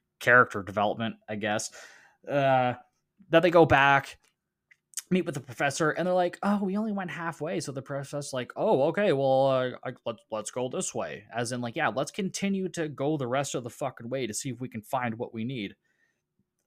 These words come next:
I guess they're looking for, like, scrap metal or some shit to fix the boat. Whatever. Doesn't really matter.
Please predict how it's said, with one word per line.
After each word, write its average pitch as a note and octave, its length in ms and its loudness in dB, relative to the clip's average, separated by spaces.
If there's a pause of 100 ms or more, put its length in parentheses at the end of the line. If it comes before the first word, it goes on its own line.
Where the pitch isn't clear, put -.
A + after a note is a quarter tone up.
(140)
I D#3+ 60 -6
guess E3+ 160 0
they're F3+ 80 6
looking C#3+ 240 4
for, C#3+ 80 0
like, A2+ 180 0
scrap - 380 0
metal A#2 320 0
or G#2 200 -4 (100)
some G#2+ 400 0 (120)
shit - 420 -2
to G2+ 280 -6 (300)
fix - 360 -10
the A2+ 100 -8 (120)
boat. A2 320 -6 (580)
Whatever. G#2 500 -8 (160)
Doesn't A#2 300 -4
really A#2 240 -6
matter. G#2+ 460 -8